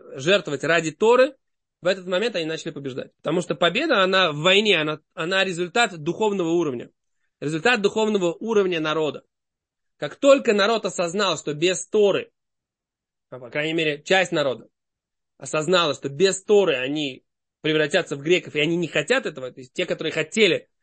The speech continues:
они превратились, а те, которые не хотели, они хотят, в этот момент на небесах произошёл как бы духовный перелом. Так вот, "Валя милхом, из-за войны шасиса ла авуисейн, который ты сделал нашим отцам, баймим аэм,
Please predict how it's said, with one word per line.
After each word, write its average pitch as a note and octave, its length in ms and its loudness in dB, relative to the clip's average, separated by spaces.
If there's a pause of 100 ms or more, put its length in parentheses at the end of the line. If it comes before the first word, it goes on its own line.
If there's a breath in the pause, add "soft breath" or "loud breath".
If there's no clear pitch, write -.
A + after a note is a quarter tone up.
(200)
они C#3+ 180 -4
превратились, E3 760 0
а C#3 40 -16
те, D3 120 -10
которые D3+ 180 -4
не D#3+ 100 0
хотели, F3 360 0
они C#3+ 160 -2
хотят, E3+ 440 -2 (1080)
в D#3 60 -8
этот F3+ 200 0
момент G#3 440 4 (840)
на D#3+ 140 0
небесах F3+ 440 0
произошёл D#3+ 360 -4
как D#3+ 100 -6
бы C#3 100 -6
духовный D3+ 380 0
перелом. B2+ 380 -4 (480 soft breath)
Так C#3+ 100 -6
вот, G3+ 220 4
"Валя F#3+ 260 4
милхом, G3+ 440 4
из-за D#3+ 220 2
войны A3 260 0
шасиса G#3 400 -6
ла F#3+ 100 2
авуисейн, E3 340 -2
который F3+ 220 -6
ты E3+ 100 -6
сделал G3 520 2
нашим F3 320 -2
отцам, G3 260 -4
баймим G3 340 0
аэм, F#3+ 400 4